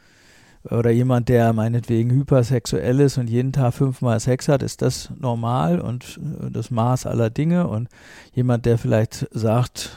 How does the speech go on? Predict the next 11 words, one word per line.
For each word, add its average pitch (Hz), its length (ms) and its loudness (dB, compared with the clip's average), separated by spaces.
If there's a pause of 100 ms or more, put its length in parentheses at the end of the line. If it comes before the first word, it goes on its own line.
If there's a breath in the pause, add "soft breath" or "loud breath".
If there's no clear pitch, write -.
(140)
ähm, 113 300 -2 (540 loud breath)
ja, 123 200 -2
ich - 300 -4
hab 123 180 -2 (120)
Angst 147 320 -2
vor 135 220 4
Sex, 135 380 0
ist 123 200 -4
eben 117 240 -2
nicht 147 200 -2
normal. 147 540 0